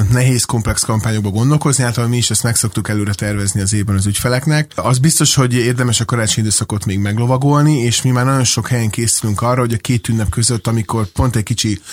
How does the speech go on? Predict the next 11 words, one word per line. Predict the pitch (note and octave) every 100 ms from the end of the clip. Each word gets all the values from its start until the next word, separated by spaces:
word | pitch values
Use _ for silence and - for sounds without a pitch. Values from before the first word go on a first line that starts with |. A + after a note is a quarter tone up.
| - -
nyugalomban | - B2 A#2 A2
van | A2 G#2
az | G2+
ember, | A2+ B2 C3+ C#3 C#3+ - - -
akkor | - A#2+ - A#2
lesz | G#2+ G#2+ G#2 -
nagyon | A2+ G#2+
sok | - G2+
kampányunk | A#2 G#2+ G#2+ G#2 G#2 G2+
élesben | G#2 G#2 G#2 G#2 G#2
indulva, | G#2 A2 A2+ A#2 C3+ C#3+